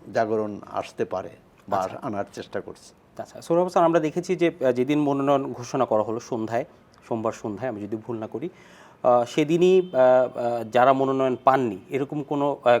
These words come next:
Speaker 2: কিছু কিছু রাজনৈতিক নেতার, আহ, কর্মীরা বিভিন্ন জায়গায় সংঘাত ঘটেছে, আহ, সহিংসতার ঘটনা ঘটেছে। পরদিন, আহ, ওই দিন রাতেই সম্ভবত মাদারীপুরের একটি আসনের মনোনয়ন স্থগিত করলো বিএনপি।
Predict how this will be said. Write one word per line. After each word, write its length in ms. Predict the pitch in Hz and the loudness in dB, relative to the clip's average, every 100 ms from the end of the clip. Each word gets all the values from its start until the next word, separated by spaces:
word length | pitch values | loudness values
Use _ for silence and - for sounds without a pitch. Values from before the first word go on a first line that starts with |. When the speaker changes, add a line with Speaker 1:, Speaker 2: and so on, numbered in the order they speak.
| 120 | 0
Speaker 2:
কিছু 160 | 135 | -8
কিছু 220 | 131 - | -6 2
রাজনৈতিক 440 | 131 120 127 123 123 | 4 4 2 -2 -4
নেতার, 280 | 123 113 120 113 - - _ - | -2 2 2 0 -18 -20 _ 2
আহ, 240 | 113 104 | 2 2
কর্মীরা 640 | - 131 123 120 120 117 - 120 | 2 2 4 4 6 4 0 -6
বিভিন্ন 320 | 117 123 117 | -4 -2 0
জায়গায় 300 | 110 104 104 | 0 0 -2
সংঘাত 360 | - 117 123 | -2 -4 -4
ঘটেছে, 460 | 113 117 117 - 110 - | -4 -6 -6 -2 -4 -2
আহ, 240 | 113 104 107 | 0 0 2
সহিংসতার 480 | 123 117 120 120 | -2 -2 -2 -4
ঘটনা 260 | 117 113 123 | -2 -4 -4
ঘটেছে। 340 | 117 120 131 | -6 -8 -8
পরদিন, 460 | 131 123 110 120 117 - - - - | 0 2 2 0 -2 -4 -20 -8 4
আহ, 140 | 113 - | 4 6
ওই 100 | 147 | 4
দিন 120 | 165 | 8
রাতেই 280 | 143 - 147 | 6 6 0
সম্ভবত 440 | 151 135 139 135 | 0 -2 0 -2
মাদারীপুরের 600 | 120 127 139 135 135 127 | 4 4 4 2 0 0
একটি 200 | 123 - | 0 2
আসনের 420 | 113 101 139 123 120 - - 123 | 2 2 -2 -2 -4 -8 -12 0
মনোনয়ন 380 | 127 123 120 | 2 4 2
স্থগিত 400 | 113 - 156 147 - | 0 -4 -2 -2 -2
করলো 220 | 120 110 | 0 0
বিএনপি। 360 | 104 95 - | -2 -6 -8